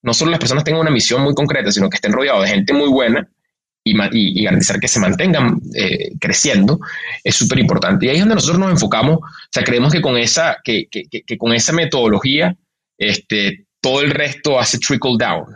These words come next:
No, no es tan sencillo así. O sea, tenemos Lori que, que, que, que lleva todo el, el, el departamento de cultura con su equipo. Hace un trabajo fabuloso de amplificar este tipo de cosas, de ponerlo por escrito, de entrenar a las personas para que, para que entiendan esto y sepan cómo operamos.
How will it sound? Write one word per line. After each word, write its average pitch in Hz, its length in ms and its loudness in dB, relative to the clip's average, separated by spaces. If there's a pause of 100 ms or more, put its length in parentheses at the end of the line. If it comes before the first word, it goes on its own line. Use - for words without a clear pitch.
No, 120 240 0
no 151 180 2
es 147 80 -6
tan 185 160 0
sencillo 143 500 0
así. 165 220 0
O 180 80 0
sea, 110 120 0
tenemos 107 380 0 (120)
Lori 123 460 0
que, 98 280 -2
que, 104 160 -2 (180)
que, 90 180 -4
que 101 120 -4
lleva 110 280 0
todo 139 140 0
el, 135 160 2
el, 156 160 -2
el 107 120 0
departamento 104 440 -2
de 107 60 -6
cultura 104 340 0
con 95 140 -4
su - 100 -2
equipo. 113 460 -2 (280)
Hace - 240 -2
un 120 60 4
trabajo 123 220 2
fabuloso 107 640 2
de 139 60 2
amplificar 107 440 -2
este 113 160 -4
tipo 123 240 -2
de - 80 0
cosas, 143 320 -2
de 107 80 -2
ponerlo 104 320 2
por 98 120 -2
escrito, 139 560 -2 (360)
de 220 60 0
entrenar 101 320 2
a 113 60 2
las 123 100 0
personas 107 380 0
para 127 180 0
que, 90 220 -4 (240)
para 90 180 -2
que 87 100 -4
entiendan 113 440 2
esto 123 240 -2
y - 20 2
sepan 120 240 0
cómo 120 180 2
operamos. 117 540 0